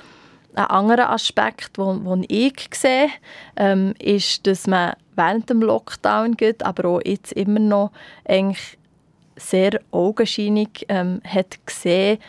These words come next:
wie, was für soziale Ungerechtigkeiten in der Schweiz bestehen und eben auch vielleicht besser haben können wahrnehmen, dass es Armut gibt in der Schweiz, dass das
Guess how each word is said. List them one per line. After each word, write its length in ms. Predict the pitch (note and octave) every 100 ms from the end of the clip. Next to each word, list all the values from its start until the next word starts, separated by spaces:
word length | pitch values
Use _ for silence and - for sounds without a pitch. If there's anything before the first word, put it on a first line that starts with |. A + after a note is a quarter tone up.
| - _ -
wie, 280 | F#3 - G3+ - F#3 F#3+ _
was 260 | F#3+ F3 -
für 120 | G#3
soziale 560 | - F#3 - G3 G3+
Ungerechtigkeiten 1000 | - F#3+ - - - - - - G3 - -
in 120 | F#3+
der 60 |
Schweiz 500 | F#3 - F#3 F#3 - -
bestehen 800 | E3 F3+ - - E3+ E3+ A3+ D#4+ - - - _
und 180 | G#3 G3+
eben 200 | A3+ -
auch 420 | G3 F#3+ G3 G#3+ - _
vielleicht 460 | - G3 G3 - _
besser 400 | F3 F#3+ - A3+ - - -
haben 120 | -
können 340 | G3+ G3 F#3+ F#3
wahrnehmen, 640 | F3 D#3+ G#3 G#3+ G#3 G3+ G#3+ - _ _
dass 240 | G#3+ G3+
es 200 | G3 - -
Armut 480 | F3 F#3+ F#3+ -
gibt 260 | - G#3 -
in 40 | -
der 60 |
Schweiz, 500 | - A#2+ C3 - -
dass 220 | - G3 -
das 340 | G#3 - -